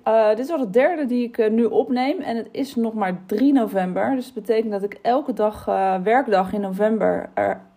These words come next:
er al één heb opstaan. Eh, en dat is ook meteen eigenlijk de challenge die ik, eh, mezelf heb gegeven voor de maand november. Om elke werkdag een podcast live te zetten.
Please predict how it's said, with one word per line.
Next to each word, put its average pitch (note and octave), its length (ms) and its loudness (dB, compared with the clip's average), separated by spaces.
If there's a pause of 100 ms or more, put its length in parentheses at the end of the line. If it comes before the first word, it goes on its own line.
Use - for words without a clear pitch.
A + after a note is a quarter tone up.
(100)
er A#3 160 4
al G3 180 6
één G3+ 120 4
heb F3+ 100 -2
opstaan. A#3 540 0 (480)
Eh, A3 280 4
en A#3 60 4
dat C4+ 80 8
is C#4+ 100 2
ook D4 60 2
meteen C4 340 2
eigenlijk A#3 280 0
de - 120 0
challenge C#4 300 4
die A#3+ 260 0
ik, A3+ 160 0
eh, A3+ 120 4
mezelf A3 360 0
heb A3 140 -16
gegeven G3+ 480 2
voor G3+ 140 0
de G3+ 60 -2
maand G3+ 300 2
november. G#3 640 0 (340)
Om G#3+ 260 -2
elke B3+ 340 4
werkdag G#3+ 640 4
een G3+ 160 -6
podcast G3 460 -4
live E3+ 280 -4
te F3+ 100 -12
zetten. - 500 -10